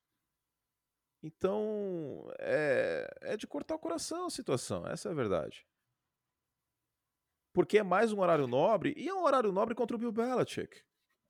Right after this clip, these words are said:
Você, "Ah, mas ele não joga contra o técnico." Joga sim. Quarterback calouro e segundanista, quarterback jovem, especialmente os que têm dificuldade de processar o jogo,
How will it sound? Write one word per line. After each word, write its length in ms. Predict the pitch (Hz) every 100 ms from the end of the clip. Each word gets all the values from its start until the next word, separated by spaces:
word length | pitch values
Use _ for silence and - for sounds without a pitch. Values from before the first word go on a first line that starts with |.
| _ _ _ _
Você, 160 | 110 143
"Ah, 80 | 151
mas 160 | 113
ele 80 | 127
não 60 | 131
joga 140 | 147
contra 200 | 147 135
o 40 |
técnico." 500 | - 113 - 90 - -
Joga 360 | 123 247 381
sim. 460 | - 175 226 214 90
Quarterback 400 | - 160 160 233
calouro 320 | 247 165 151
e 20 | 139
segundanista, 560 | 123 113 98 127 180
quarterback 380 | - 113 110 -
jovem, 320 | - 107 98
especialmente 640 | 104 - 254 277 220 156 -
os 80 | -
que 60 |
têm 100 | 131
dificuldade 420 | 120 - 110 107 101
de 60 |
processar 360 | - 107 - 101
o 80 | 95
jogo, 400 | 117 185 -